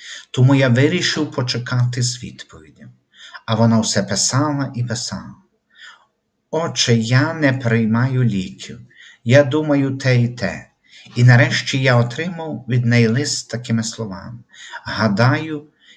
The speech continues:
є тільки два варіанти: або розлучитися з цією людиною, або накласти на себе руки".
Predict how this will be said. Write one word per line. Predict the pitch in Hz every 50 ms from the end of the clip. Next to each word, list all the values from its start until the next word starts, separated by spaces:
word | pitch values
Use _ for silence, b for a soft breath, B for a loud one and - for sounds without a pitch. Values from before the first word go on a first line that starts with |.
| b b -
є | 120 120
тільки | 123 120 131 139 131 127 - - 131 120
два | - - 120 110
варіанти: | 104 98 98 92 90 87 85 82 76 76 - - - - - B B B B B B B B B _
або | 123 117 101 120 123 120
розлучитися | 120 123 120 - - 120 117 - - - 120 113 110 - - 139 127 - - 131
з | 123 - -
цією | - 143 143 156 160 156
людиною, | 156 151 143 143 151 156 156 160 160 160 160 - - _ _ _ _ _ _ _ _
або | - 123 127 127
накласти | 127 123 123 - 135 127 120 120 - - - 107
на | 110 104
себе | - - - 110 98 98 95
руки". | 90 - 78 - - _ _ - - _